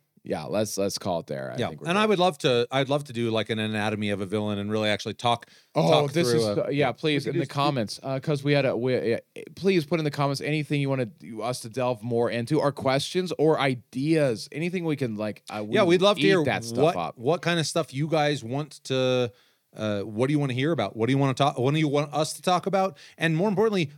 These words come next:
Speaker 2: what do you wanna talk about with us? Drop it in the comments. Uh, I would love to know what everyone's, who's your favorite villain? I answered the same question for Nerd Night News. They posted a deal out,
Speaker 1: Oh.
Speaker 2: and my answer was Silco from Arcane because it is, it's been that impactful.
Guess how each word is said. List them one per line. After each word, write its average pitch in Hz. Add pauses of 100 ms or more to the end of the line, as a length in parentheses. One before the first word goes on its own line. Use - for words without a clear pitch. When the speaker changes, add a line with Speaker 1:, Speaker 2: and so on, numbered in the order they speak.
Speaker 2:
what 143
do 254
you 269
wanna 220
talk 208
about 185
with 117
us? 117
Drop 175
it 220
in 202
the 175
comments. 160 (300)
Uh, 147
I 151
would 254
love 202
to 170
know 151
what 139
everyone's, 208 (220)
who's 220
your 220
favorite 170
villain? 117
I 139
answered 180
the 147
same 165
question 165
for 139
Nerd 139
Night 135
News. 151
They 123
posted 151
a 156
deal 175
out, 220
Speaker 1:
Oh. 92
Speaker 2:
and 120
my 127
answer 143
was 147
Silco 156
from 147
Arcane 156
because 139
it 156
is, 151
it's 143
been 147
that 143
impactful. 131